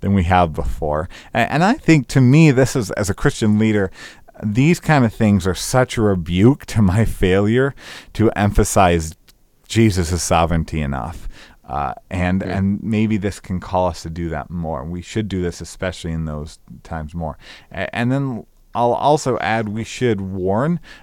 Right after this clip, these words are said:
Speaker 1: of the danger of the unsaved Christian. Uh, actually, there's a really good book on, called The Unsaved Christian by Dean and Sir. We've been studying with some of our teens, uh, this year. And one of the ones they point out are kind of the,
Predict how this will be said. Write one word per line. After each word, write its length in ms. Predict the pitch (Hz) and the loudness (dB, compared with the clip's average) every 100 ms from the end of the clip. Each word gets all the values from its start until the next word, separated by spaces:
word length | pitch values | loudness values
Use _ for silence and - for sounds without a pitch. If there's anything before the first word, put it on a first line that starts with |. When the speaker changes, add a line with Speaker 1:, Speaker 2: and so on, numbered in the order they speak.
| - | -4
Speaker 1:
of 200 | 98 95 | -2 0
the 100 | 101 | 0
danger 880 | 90 107 110 123 117 98 92 85 - - - | 2 4 6 6 4 4 2 2 -2 -16 -4
of 160 | 95 90 | -2 2
the 140 | 104 | 2
unsaved 800 | - 101 98 - - 101 87 - | 4 6 6 4 2 4 2 -2
Christian. 600 | - 78 - - 76 65 - | -8 -8 -6 -8 -6 -6 -10
Uh, 160 | - 78 - | -8 -6 -6
actually, 420 | 95 92 - 98 90 | -6 -6 -2 -2 0
there's 240 | 95 90 | -2 0
a 60 | 92 | 0
really 240 | 101 95 | 2 2
good 180 | 92 80 | 0 0
book 300 | 92 90 - | -2 -2 0
on, 260 | 85 87 | 0 0
called 300 | - - 90 | -4 -4 -4
The 100 | 90 | -2
Unsaved 640 | - 95 95 - 101 87 - | -2 2 2 2 0 0 -4
Christian 440 | - 98 - 101 | -2 -2 0 0
by 140 | 87 85 | 2 -2
Dean 220 | 80 101 | 2 2
and 160 | 95 80 | 2 0
Sir. 300 | - 104 101 | 0 0 0
We've 180 | 92 | -2
been 120 | 82 82 | -4 -6
studying 400 | 101 92 95 87 | -4 -2 -2 -4
with 120 | 80 | -10
some 280 | - 90 80 | -6 -4 -4
of 80 | |
our 100 | 80 | -6
teens, 500 | - - 98 131 - - - - - - | -6 -2 0 -2 -6 -18 -20 -20 -18 -6
uh, 200 | 101 104 | -4 -4
this 340 | 110 - - | -6 -12 -8
year. 280 | 117 135 143 - _ _ | -6 -6 -8 -20 _ _
And 220 | 104 113 | -8 -4
one 200 | 113 131 | -2 -2
of 80 | 113 | 0
the 80 | 107 | 2
ones 240 | 107 98 | 2 2
they 100 | 98 | 0
point 400 | - 104 92 87 | 0 2 2 0
out 220 | 85 87 | 0 0
are 180 | 76 78 | 0 -6
kind 360 | - - 95 90 | -8 -4 0 0
of 140 | 80 | -2
the, 240 | 85 82 | -2 -4